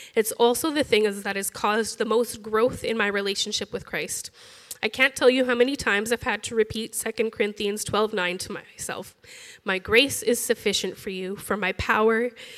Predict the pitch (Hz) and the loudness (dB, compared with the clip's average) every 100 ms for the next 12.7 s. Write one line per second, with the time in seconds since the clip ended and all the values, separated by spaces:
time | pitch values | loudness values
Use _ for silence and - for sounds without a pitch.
0 | - - 190 190 190 - 190 - - 175 | -6 -4 -2 -2 -2 -2 -2 -2 -6 -6
1 | 165 170 - - 190 - - 214 220 285 | -4 -6 -6 -10 -8 -8 -10 0 4 6
2 | 196 240 240 - 135 - - 214 - - | 4 -2 -2 -6 -6 -8 -8 -8 -8 -8
3 | - 202 196 - - 247 247 240 - 208 | -4 -2 -2 -2 2 2 2 -2 -2 -2
4 | 208 220 220 196 196 190 - 175 190 185 | 2 2 0 -2 -4 -6 -6 -2 0 0
5 | 190 - - 285 - - 233 190 202 - | -2 -4 -4 -6 -8 -10 -8 -8 -6 -8
6 | - 160 156 - _ - - - - - | -2 -2 -2 -8 _ -20 -20 -18 -18 -18
7 | - - 208 202 240 247 - 233 - 226 | -18 -4 -2 4 4 4 2 0 4 6
8 | 226 226 214 214 - 175 185 196 - 196 | 6 6 4 2 -4 -4 -4 -4 -4 -4
9 | - - 190 190 202 165 180 - 180 190 | -6 -6 -6 -6 -4 -4 -6 -10 -10 -10
10 | 190 208 214 214 - 220 240 240 214 196 | -10 -6 -6 -2 2 6 6 4 0 0
11 | 180 190 - 196 - - - 269 277 269 | 0 -2 -4 -6 -6 -8 0 2 2 0
12 | 233 - 202 196 180 180 | -2 0 0 0 -2 -4